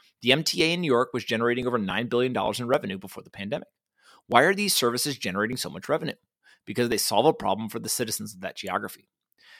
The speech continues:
Singapore and Dubai have become international economic hubs by embracing the ideals of capitalism, free markets, and low taxes. These governments understand that the product people want and work diligently to provide it.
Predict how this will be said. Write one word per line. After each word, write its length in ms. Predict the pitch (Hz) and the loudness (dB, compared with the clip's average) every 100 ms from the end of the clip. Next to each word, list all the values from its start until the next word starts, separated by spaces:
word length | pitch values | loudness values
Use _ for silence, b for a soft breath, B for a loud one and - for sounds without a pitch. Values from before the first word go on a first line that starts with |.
| B | B
Singapore 480 | - 165 175 180 180 | 0 0 0 4 4
and 120 | 143 | 4
Dubai 380 | 117 113 139 160 | 4 4 4 2
have 120 | 147 | -4
become 220 | 135 - | -6 -6
international 440 | 156 147 151 - | -4 0 0 0
economic 380 | 147 151 147 143 | -2 0 0 0
hubs 300 | - 185 - | -2 -4 -4
by 120 | - | -4
embracing 360 | 110 107 131 139 | -4 -2 -2 -2
the 100 | 127 | -2
ideals 480 | 120 113 113 131 127 | -2 -2 -2 -2 -4
of 120 | 104 | -8
capitalism, 540 | - 117 127 127 143 | -2 -2 0 -4 -4
free 180 | 135 127 | -4 -4
markets, 440 | 117 101 - 120 120 | -2 -4 -6 -6 -4
and 80 | |
low 160 | 104 101 | -4 -2
taxes. 540 | - 135 - - - _ b b b _ | -2 -2 -4 -12 -18 _ b b b _
These 140 | 147 | -2
governments 400 | - 139 123 143 | 4 4 4 -2
understand 460 | 113 127 - 113 131 | 0 -2 0 0 -2
that 100 | - _ _ | -6 _ _
the 60 | 101 | -8
product 500 | - 110 120 156 - | 2 4 6 2 -2
people 280 | 127 - - | -4 -4 -4
want 300 | 117 78 - _ _ _ | -4 -6 -12 _ _ _
and 160 | - 127 | -2 2
work 220 | 123 135 | 2 2
diligently 500 | 131 107 104 110 117 | 0 -2 -4 -10 -14
to 100 | - | -16
provide 320 | - 135 285 | -8 -4 -4
it. 60 | - | -6